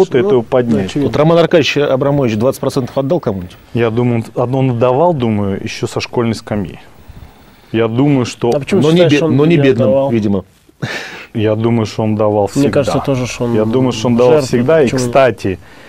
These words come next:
Speaker 2: я, м, не ха-, не знаю, будет им приятно, если назову имя, подошёл к одному миллиардеру еврейскому, религиозному, международно известному, сказал: "Можно вы будете моим наставником?" Он говорит: "Я сейчас чё, говорит, бизнес-школа, что ли?"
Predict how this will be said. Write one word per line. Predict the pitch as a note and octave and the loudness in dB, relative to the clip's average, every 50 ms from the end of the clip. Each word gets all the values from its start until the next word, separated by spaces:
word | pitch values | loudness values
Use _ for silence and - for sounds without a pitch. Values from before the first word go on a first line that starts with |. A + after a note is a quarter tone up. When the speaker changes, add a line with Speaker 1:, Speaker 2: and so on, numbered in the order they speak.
| - - - - - _ - | -20 -20 -20 -20 -20 _ -6
Speaker 2:
я, | - A2+ A#2+ B2+ B2 A#2+ A#2+ A#2 A2+ | -4 0 2 2 2 4 2 2 2
м, | A#2 A#2 A#2 A#2 A#2 A#2 A#2 A#2 A2 A2 A#2 | 2 0 0 0 0 0 0 0 0 0 0
не | A#2 A2 | 0 -2
ха-, | - - B2 B2 B2 | -2 -2 -2 0 0
не | A#2+ A#2+ A#2 | 0 0 0
знаю, | A2+ A2 A#2 A2 G#2+ G#2+ G#2 | 0 0 0 0 0 0 -2
будет | G2+ G#2+ A2 A2 - - | 0 0 0 0 0 0
им | A2 A2 G2 | -2 -2 -2
приятно, | - A2 A2+ A2 G#2 G2+ G#2+ | 0 0 0 0 0 0 -2
если | G#2 G2 - - | -4 -4 -2 -2
назову | A2 G#2 G#2+ A2 G#2+ A2 A2 | -2 -2 0 0 0 2 0
имя, | A2+ C#3 F#3 A3 A3+ G#3+ C3 G#2+ | 2 2 2 2 2 2 0 0
подошёл | F#2+ - A#2 A2 A2+ A2+ - - A2+ | -2 -4 -2 -2 -2 -2 -2 -4 -4
к | G#2 - | -4 -4
одному | G#2+ G#2+ A2 A2 G#2+ | -6 -4 -2 -2 -2
миллиардеру | G#2+ A2 A2 A2 B2 C3+ E3 F#3+ A3+ B3 G3 | 0 0 0 -2 -2 -2 -2 -2 0 0 0
еврейскому, | C3+ A#2 A2 A2 A2 G#2+ G2+ - - - G#2+ G#2 G2+ G#2 | 0 0 0 0 -2 -2 -4 -6 -8 -8 -6 -6 -4 -4
религиозному, | G2+ G#2 G#2 G#2+ G2+ G#2+ G#2+ G2+ G2 F#2 G2 G2 G2+ | -4 -4 -4 -4 -2 -2 -2 -2 -2 -2 -2 -2 -2
международно | G#2+ G#2+ G2+ G2+ A2 G#2+ G#2+ G#2 F#2+ F#2 F#2+ G2 G2 | -2 -2 -2 -2 0 0 0 0 -2 -2 -2 -4 -4
известному, | G2 A#2+ E3 F#3+ - - A2+ G#2 | -2 -2 -2 -4 -4 -4 -8 -8
сказал: | - - - G#2 G2 F#2 | -8 -6 -6 -4 -4 -4
"Можно | F#2+ G2+ A2+ C#3 D#3+ E3 D3 A2 | -4 -2 -2 -2 0 0 0 0
вы | |
будете | G2+ G#2 G#2 G2 - A2 | 0 0 -2 -2 -2 -2
моим | G#2 G#2 G2+ G2+ G2 | -2 0 0 0 0
наставником?" | G2+ G2+ G2 - - A#2 F#2+ F2 F2 E2 - - - E2+ - - - - - - - - - - - - - - - - - - - - - - - _ - - - | 0 -2 -2 -2 -2 -2 -2 -2 -2 -6 -6 -8 -10 -10 -12 -12 -20 -20 -20 -20 -20 -20 -20 -20 -20 -20 -20 -20 -20 -20 -20 -20 -20 -20 -20 -20 -20 _ -20 -10 -6
Он | C3 | -4
говорит: | C3 B2 A#2+ G#2+ - - | -2 -2 -2 -2 -4 -6
"Я | G2 F2 | -6 -6
сейчас | - - G2 | -4 -6 -6
чё, | - - - D#2+ | -6 -6 -8 -6
говорит, | D#2 F2 E2 - | -6 -6 -8 -4
бизнес-школа, | G#2 G#2 G2 F#2+ G2+ F#2+ - - - C#3+ C3 A2+ | -4 -4 -2 -2 -2 -4 -4 -4 -2 -2 -2 -2
что | - - - F#2+ | -4 -6 -6 -6
ли?" | - E2 | -6 -6